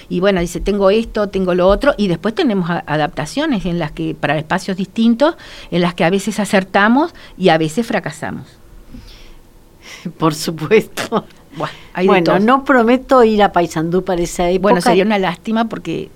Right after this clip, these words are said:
Speaker 1: eh,
Speaker 2: Pero,
Speaker 1: nos
Speaker 2: pero me
Speaker 1: encantaría
Speaker 2: gust-
Speaker 1: contar con su, con su presencia.
Speaker 2: Bueno, ¿cuándo es la fecha prevista?
Speaker 1: Once, doce, trece y catorce de noviembre, si la pandemia está dura, eh, cuatro días para poder mostrar ocho obras a una, a dos obras por día.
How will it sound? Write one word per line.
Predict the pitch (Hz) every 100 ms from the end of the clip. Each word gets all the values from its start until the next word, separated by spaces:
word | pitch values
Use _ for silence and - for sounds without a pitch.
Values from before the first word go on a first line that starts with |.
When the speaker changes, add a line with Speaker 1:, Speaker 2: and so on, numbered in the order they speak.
| -
Speaker 1:
eh, | 135 - - - - -
Speaker 2:
Pero, | 185 175 170 170
Speaker 1:
nos | 175 175
Speaker 2:
pero | 180
me | 175
Speaker 1:
encantaría | 190 214 202
Speaker 2:
gust- |
Speaker 1:
contar | 196 190 196 190
con | 196 185
su, | 190 170 165 165
con | 175 165
su | 170
presencia. | 160 156 160 165 -
Speaker 2:
Bueno, | 151 117 95 95 - - - -
¿cuándo | 220 220 214
es | 196
la | 175 180
fecha | 202 202 - 285 - -
prevista? | 165 165 190 - 247
Speaker 1:
Once, | 254 262 254 233
doce, | 240 247 226
trece | 202 233 247 240
y | 220
catorce | - 196 233 226 226
de | 196
noviembre, | 185 180 208 233 233 277 302 - - -
si | - 208
la | 190 185
pandemia | 185 190 208 208
está | 208 196 180
dura, | 196 214 247 311 - - -
eh, | 185 160 175 - - 160
cuatro | 180 180 202
días | 214 220 240
para | 233 180 170
poder | 160 175
mostrar | 175 180 180
ocho | 185 - 185 196
obras | 202 202 -
a | 175
una, | 175 175 180 165 156 123
a | 165
dos | 175 180
obras | 170 165
por | 185 180
día. | 214 220 254